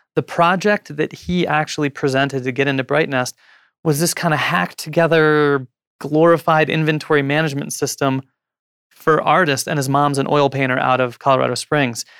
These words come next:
So I kind of dismissed it. It was good flexing of, like, his coding ability, but I was like,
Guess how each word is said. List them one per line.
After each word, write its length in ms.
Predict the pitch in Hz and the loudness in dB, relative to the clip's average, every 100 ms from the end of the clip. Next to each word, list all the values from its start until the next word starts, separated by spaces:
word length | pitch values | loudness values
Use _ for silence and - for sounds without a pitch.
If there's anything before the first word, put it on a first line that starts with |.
| - - - | -20 -20 -8
So 400 | - 175 147 147 _ _ _ _ _ - - | 2 4 4 0 _ _ _ _ _ -8 -2
I 60 | |
kind 160 | 175 214 | 2 2
of 80 | 170 | 2
dismissed 520 | 151 - 175 196 - | 0 2 2 2 2
it. 120 | 147 | 2
It 60 | 170 | 4
was 180 | 170 143 | 2 2
good 300 | 143 170 143 | 4 4 2
flexing 480 | 185 160 - 160 | 0 0 0 0
of, 160 | 135 131 | 0 2
like, 180 | 135 127 | 2 2
his 180 | 139 - | 0 -2
coding 400 | - 185 180 147 | 2 2 2 0
ability, 380 | 135 135 135 | 2 2 2
but 140 | 123 143 | 2 2
I 80 | 143 | 2
was 120 | 135 | 2
like, 220 | 131 - | 0 -2